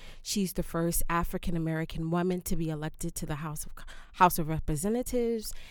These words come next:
and she is the first African-American and the first woman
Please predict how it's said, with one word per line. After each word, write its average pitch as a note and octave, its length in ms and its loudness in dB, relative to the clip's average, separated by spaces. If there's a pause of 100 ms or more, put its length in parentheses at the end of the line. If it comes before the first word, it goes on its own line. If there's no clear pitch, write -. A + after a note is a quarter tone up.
(120)
and F3 160 0
she F3+ 440 0
is E3+ 420 2
the E3 220 -2
first F3+ 480 -2
African-American E3+ 1120 0
and D#3+ 120 -2
the E3 80 -2
first - 460 -6
woman G3 720 0